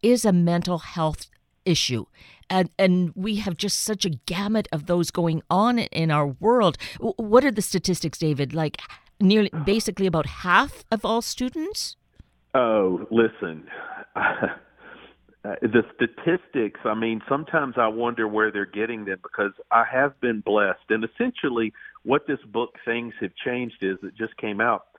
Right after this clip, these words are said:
Speaker 2: It's, it's based, it's a guidebook based upon the talk that I give in schools to students and to parents.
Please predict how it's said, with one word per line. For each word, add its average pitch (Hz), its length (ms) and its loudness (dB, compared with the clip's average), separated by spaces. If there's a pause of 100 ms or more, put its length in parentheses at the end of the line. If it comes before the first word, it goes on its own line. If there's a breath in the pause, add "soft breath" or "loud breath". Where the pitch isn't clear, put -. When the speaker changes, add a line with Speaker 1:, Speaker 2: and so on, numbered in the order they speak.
(340 soft breath)
Speaker 2:
It's, 156 160 -4 (260)
it's 151 220 -8 (100)
based, 117 280 -4 (240)
it's - 160 -8
a - 40 -10
guidebook 104 880 -2 (160)
based 113 360 0
upon 110 380 0
the 101 80 -2 (140)
talk 107 420 0 (480 soft breath)
that 107 160 4
I 104 160 4
give 107 380 0 (220)
in 101 220 -8
schools 120 420 0 (100)
to 90 140 -14
students 117 380 -4 (160)
and 123 300 -6
to 107 80 -8
parents. 135 500 -2